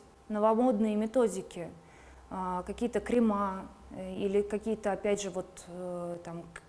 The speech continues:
пластыри, не знаю, ещё что-то. Хотя это хорошая дополнительная штука. Попробуйте просто прислушаться к своему организму. Иногда он через травмированную, м, часть даёт вам,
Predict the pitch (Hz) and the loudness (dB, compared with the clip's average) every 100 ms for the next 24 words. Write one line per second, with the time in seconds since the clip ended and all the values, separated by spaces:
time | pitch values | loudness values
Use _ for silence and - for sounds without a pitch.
0 | - - 208 208 202 - 190 185 190 180 | -14 4 6 6 4 -4 -6 -6 -8 -6
1 | 185 180 - 208 196 - 220 240 262 254 | -6 -6 -6 -6 -6 -6 -4 0 0 -2
2 | - 247 262 302 277 196 208 214 220 220 | -4 -2 0 2 0 -6 -4 -2 -2 -4
3 | 190 156 - 208 - - - - - - | -10 -10 -4 -4 -4 -12 -14 -20 -20 -20
4 | - 208 311 370 349 240 247 262 254 196 | -2 2 6 6 4 0 0 0 -2 -2
5 | - 208 - - - - 190 180 185 185 | -2 -4 -4 -6 -6 -4 -4 -4 -4 -6
6 | 185 196 180 170 175 190 208 254 302 302 | -6 -6 -6 -6 -6 -2 4 8 8 6
7 | 233 220 - - 254 226 - - - 226 | 2 2 -2 2 4 4 2 -8 2 6
8 | 233 254 233 208 196 190 190 185 180 196 | 8 8 6 2 -2 -2 -4 -4 -6 -6
9 | 190 185 185 185 185 180 180 180 175 160 | -4 -4 -6 -6 -8 -8 -10 -12 -12 -10
10 | 120 - - 311 427 - - - - - | -12 -10 0 2 2 0 -8 -14 -18 -12
11 | - 220 285 262 220 - | 2 6 6 4 0 -4